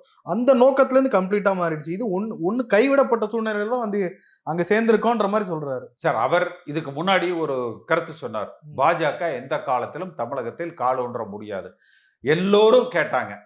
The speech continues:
Speaker 2: இது வந்து எடப்பாடி பழனிசாமி தான் சொல்லி பேச சொல்றாரு
Speaker 1: ம்.
Speaker 2: என்று இவர்களாக கட்டுக்கதையை கிளப்பி விட்டாங்க. நான் அன்றைக்கு அந்த கருத்தை ஏற்றுக்கொள்ளல.
Speaker 1: ம்.
Speaker 2: அது இவர்களாக உருவாக்கிய ஒரு கட்டுக்கதை. ஆனா அந்த கருத்து வெளியிடுகிற பொழுதே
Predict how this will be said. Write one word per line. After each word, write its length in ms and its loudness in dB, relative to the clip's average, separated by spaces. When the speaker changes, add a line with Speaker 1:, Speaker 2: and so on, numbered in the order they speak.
Speaker 2:
இது 180 0
வந்து 640 0
எடப்பாடி 460 2
பழனிசாமி 580 -4
தான் 180 0
சொல்லி 380 -4
பேச 480 -2
சொல்றாரு 540 -4
Speaker 1:
ம். 220 -10
Speaker 2:
என்று 240 0
இவர்களாக 640 4
கட்டுக்கதையை 600 -2
கிளப்பி 320 0
விட்டாங்க. 420 -6
நான் 260 2
அன்றைக்கு 420 -4
அந்த 180 -4
கருத்தை 420 -4
ஏற்றுக்கொள்ளல. 640 -2
Speaker 1:
ம். 200 -18
Speaker 2:
அது 180 0
இவர்களாக 560 4
உருவாக்கிய 540 2
ஒரு 440 -2
கட்டுக்கதை. 580 -2
ஆனா 180 4
அந்த 340 2
கருத்து 340 4
வெளியிடுகிற 600 0
பொழுதே 380 -2